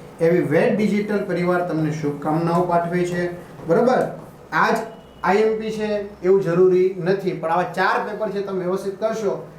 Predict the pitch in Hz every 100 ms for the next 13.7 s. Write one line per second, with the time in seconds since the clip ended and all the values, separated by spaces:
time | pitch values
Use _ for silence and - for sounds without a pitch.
0 | - 165 165 160 185 233 240 196 180 180
1 | 180 165 170 - - - - 143 190 196
2 | 175 175 165 240 254 - - - - -
3 | 156 226 226 226 214 214 214 202 208 202
4 | 196 - 185 190 208 202 202 196 196 202
5 | 196 170 214 214 196 185 185 190 180 175
6 | 180 175 175 - 113 120 139 202 202 -
7 | - - - - - 165 180 196 214 185
8 | - 180 208 180 175 185 180 180 180 170
9 | 160 170 - 170 180 185 190 175 - -
10 | - - - - 208 294 175 175 185 185
11 | 139 160 180 180 175 - - - - -
12 | - - - - - - - 143 170 175
13 | 175 175 196 196 196 - 208